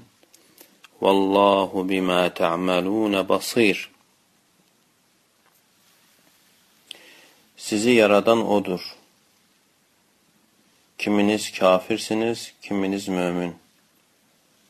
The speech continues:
Allah nə etdiklərinizi görəndir. خلق السماوات والأرض بالحق وصوركم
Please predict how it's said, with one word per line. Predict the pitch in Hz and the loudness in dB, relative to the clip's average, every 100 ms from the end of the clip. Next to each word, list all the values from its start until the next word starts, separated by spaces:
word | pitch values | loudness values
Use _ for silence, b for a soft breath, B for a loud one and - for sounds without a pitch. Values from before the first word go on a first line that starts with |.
| _ _ _ _ _ _ _ _ _ | _ _ _ _ _ _ _ _ _
Allah | - 95 95 101 117 127 - _ | -2 0 4 6 6 4 -8 _
nə | 101 107 | -4 -2
etdiklərinizi | 101 - 90 - 92 92 90 95 90 101 110 110 - - | -4 -8 -10 -6 -2 0 -2 -4 -4 0 0 0 -4 -6
görəndir. | 95 92 90 87 82 80 - _ _ _ _ _ _ _ _ _ _ _ _ _ _ _ _ _ _ _ b b b b b b - - | -2 4 4 2 -2 -4 -6 _ _ _ _ _ _ _ _ _ _ _ _ _ _ _ _ _ _ _ b b b b b b -16 2
خلق | 131 135 120 107 | 6 6 6 2
السماوات | - - 101 98 98 98 113 110 - | -2 -2 2 4 4 4 4 4 0
والأرض | 101 98 95 101 107 113 101 | 0 2 2 4 4 4 2
بالحق | 101 98 95 - 110 110 - 104 | 0 2 -2 0 0 0 -2 -2
وصوركم | 98 95 - 95 92 98 110 107 - 117 117 | 0 0 2 2 4 2 4 2 0 -4 -4